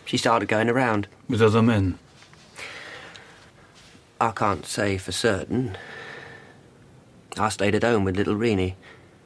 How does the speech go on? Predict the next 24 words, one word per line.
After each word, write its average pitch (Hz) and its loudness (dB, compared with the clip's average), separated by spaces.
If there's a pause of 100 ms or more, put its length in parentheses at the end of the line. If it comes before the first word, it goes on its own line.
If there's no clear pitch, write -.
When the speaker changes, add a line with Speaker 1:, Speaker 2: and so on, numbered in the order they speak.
(2000)
Speaker 1:
I - -6
couldn't - -4
sleep 139 -2
when 98 0
she 92 -4
wasn't 101 -2
there. 120 -6 (640)
I 110 0
was 113 -2
so 120 0
worried. 110 -4 (1800)
So 113 0
I'd 110 -2
take 113 -2
some 127 0
more 120 0
drink. 123 -4 (640)
Speaker 2:
Did 110 -4
you, 117 4
uh, 110 4 (800)
uh, - -4
question 123 2
her? 139 -4 (220)
Speaker 1:
No. 117 -8